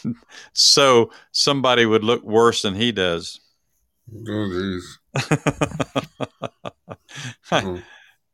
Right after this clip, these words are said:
Speaker 1: Your little, uh, your little circle there shows that your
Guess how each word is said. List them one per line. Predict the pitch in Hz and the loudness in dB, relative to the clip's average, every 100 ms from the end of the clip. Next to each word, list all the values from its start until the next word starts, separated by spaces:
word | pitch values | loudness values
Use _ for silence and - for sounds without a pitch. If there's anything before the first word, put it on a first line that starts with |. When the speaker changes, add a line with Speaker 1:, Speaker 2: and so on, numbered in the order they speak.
| _ _ | _ _
Speaker 1:
Your | - 135 175 | -2 0 2
little, | 156 123 113 113 123 | 4 4 2 0 0
uh, | 117 | 0
your | 117 147 | 0 2
little | 165 120 | 0 0
circle | - 165 170 120 | 0 0 2 0
there | 95 104 98 | 2 2 2
shows | - 110 107 | 2 2 2
that | 101 90 | -2 -4
your | 113 104 101 - | 0 2 2 0